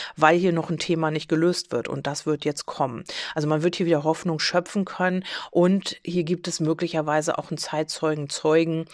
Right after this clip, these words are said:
der oder die sich jetzt zu Wort melden wird, um euch oder dir zu helfen auf deinem Weg oder deine Ziele zu erreichen vielmehr. Ja, dann haben wir hier Wissen wandelt sich in Weisheit.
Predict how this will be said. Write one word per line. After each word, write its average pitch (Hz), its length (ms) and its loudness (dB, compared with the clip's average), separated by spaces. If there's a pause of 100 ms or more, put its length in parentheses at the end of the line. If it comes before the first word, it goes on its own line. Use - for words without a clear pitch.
(320)
der 160 280 6
oder 160 140 2
die 156 200 -2
sich 156 220 -2
jetzt 151 280 0
zu 147 200 0
Wort 165 280 4
melden 127 420 -2
wird, 147 300 0 (240)
um 170 200 4
euch 160 420 2
oder 151 160 2
dir 156 280 0
zu - 180 -4
helfen 147 360 0
auf - 160 -8
deinem 131 300 -6
Weg - 220 -8
oder 139 160 0
deine 139 220 -2
Ziele 151 320 -2
zu - 140 -6
erreichen 113 380 -6
vielmehr. - 420 -8 (540)
Ja, 190 120 10
dann 175 180 6
haben 180 160 4
wir 180 60 4
hier 165 240 4
Wissen 185 380 2
wandelt 175 360 6
sich - 260 -4
in 147 200 -2
Weisheit. 147 640 2